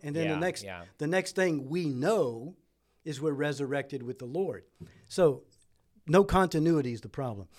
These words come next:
Speaker 1: So there's another, a philosophical theory that some Christian philosophers whom I admire greatly, um,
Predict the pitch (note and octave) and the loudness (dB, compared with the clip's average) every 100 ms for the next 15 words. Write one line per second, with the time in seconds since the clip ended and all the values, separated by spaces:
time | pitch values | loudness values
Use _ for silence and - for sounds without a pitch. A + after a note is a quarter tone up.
0 | - - - F#3+ A3+ G3+ G3+ G3+ C#4+ A3 | -20 -4 2 8 10 10 6 6 6 6
1 | D3+ A2+ - _ _ _ D#3 - F#3+ E3 | 4 2 -8 _ _ _ -4 0 4 4
2 | - E3 D3 B2+ C3+ - C3 B2+ D#3+ D#3 | 6 4 4 0 -4 -2 0 2 2 0
3 | D3 - _ _ _ _ - F3+ E3 D3 | 0 -4 _ _ _ _ -4 0 2 0
4 | - A#3 - E3+ D3+ D3+ D3+ - D#3 C#3+ | 0 0 2 0 0 2 2 2 -2 -6
5 | D#3 D3+ E3+ F3+ D#3 C3+ C#3+ E3+ E3 C3 | -4 -2 0 2 0 0 0 2 4 2
6 | A#2 D#3+ E3+ A#2 G#2+ G#2+ - - - - | 2 2 2 -4 -10 -10 -16 -20 -20 -20
7 | _ - - - D3 D3 C3+ C3+ | _ -20 -20 -6 2 4 2 0